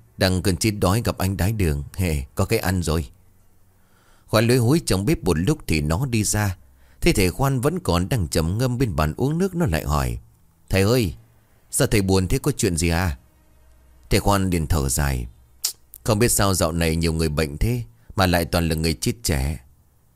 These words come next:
"Thầy cứ thấy lo quá thôi, cứ cái đà này á, thì hỏng hết cả một thế hệ." Khoái nghe thầy nói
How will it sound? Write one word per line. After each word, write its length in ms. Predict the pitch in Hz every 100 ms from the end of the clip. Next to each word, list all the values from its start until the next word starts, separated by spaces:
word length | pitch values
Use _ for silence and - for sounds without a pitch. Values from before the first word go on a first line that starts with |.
| _ _ _ _ _ _ _ _ _ -
"Thầy 140 | 90
cứ 120 | 113
thấy 160 | 107 123
lo 260 | 120 110
quá 320 | 101 110 120 139
thôi, 340 | 113 117 110
cứ 80 | 120
cái 180 | - 120
đà 160 | 85
này 240 | 76 76 78
á, 140 | 104
thì 160 | - 80
hỏng 240 | 73 69
hết 200 | 73 -
cả 100 | 82
một 200 | 73 78
thế 160 | 117 123
hệ." 340 | 80 73 92 - - - _ _ _ _ _ _ _ _ _ - -
Khoái 160 | 127
nghe 280 | 139 98 95
thầy 180 | 90 82
nói 280 | 76 90